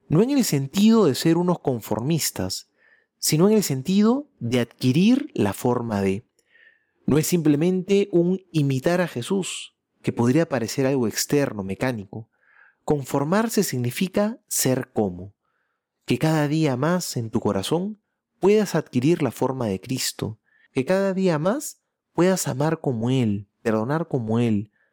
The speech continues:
acoger como el Señor Jesús, que Cristo pueda amar a los demás a través tuyo. Por eso ser santo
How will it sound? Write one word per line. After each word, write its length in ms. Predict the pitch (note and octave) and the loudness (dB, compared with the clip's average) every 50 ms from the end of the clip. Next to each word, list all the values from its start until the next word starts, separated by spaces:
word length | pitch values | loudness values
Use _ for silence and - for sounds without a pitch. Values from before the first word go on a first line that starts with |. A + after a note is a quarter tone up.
| _ _ - | _ _ -8
acoger 500 | - B2+ - - C#3+ - - G#3 G#3+ A3 | -6 -4 -2 -2 -2 0 0 -2 -2 0
como 300 | - - F3 C#3 B2 A2+ | 0 -2 0 0 0 -2
el 80 | G#2 | -2
Señor 340 | - - G2+ G#2 A2+ A2+ G#2+ | -2 -2 -2 0 0 -2 -2
Jesús, 540 | - G2 F#2 - G2+ G2+ - - - - _ _ _ _ _ _ _ _ _ _ _ _ _ | -6 -8 -6 -4 -4 -4 -4 -8 -12 -14 _ _ _ _ _ _ _ _ _ _ _ _ _
que 140 | - A2+ G#2 | -6 -6 -4
Cristo 600 | - C3+ D#3+ F3 - - - - G3 G#3+ A#3 - _ _ _ _ _ _ _ | 0 0 0 0 -2 -2 -2 -2 -2 -2 -4 -8 _ _ _ _ _ _ _
pueda 280 | - D3+ D#3+ E3+ D#3+ C3+ | 0 2 2 4 2 2
amar 300 | B2 B2+ C#3+ D#3 E3+ F3 | 0 0 -2 -2 -2 0
a 60 | D#3+ | 0
los 120 | C#3 A2+ | -2 -2
demás 460 | G#2+ G#2+ G2+ A#2 C#3+ F#3 A#3 - - - - | -2 -4 -4 -2 -2 -2 -2 -4 -8 -8 -8
a 100 | A2+ A2 | -8 -6
través 460 | - - F#2+ G2 G#2 G#2+ - - - | -4 -4 -2 -2 -2 -2 -4 -8 -4
tuyo. 440 | - A#2+ A#2 A2 G2+ F#2+ F#2+ G#2 - _ _ _ _ _ _ _ _ _ _ _ _ _ _ _ _ | -2 0 2 2 0 0 -4 -8 -12 _ _ _ _ _ _ _ _ _ _ _ _ _ _ _ _
Por 140 | - D#3 F3+ | 0 0 2
eso 180 | A#3+ - - G#3+ | 2 0 0 0
ser 220 | F3 G3+ F#3+ F3+ | 2 0 0 0
santo 560 | - - G#3 G#3 A3 A3 A3 - B3+ C#4 - | 0 0 0 0 0 0 -2 -2 -2 -4 -6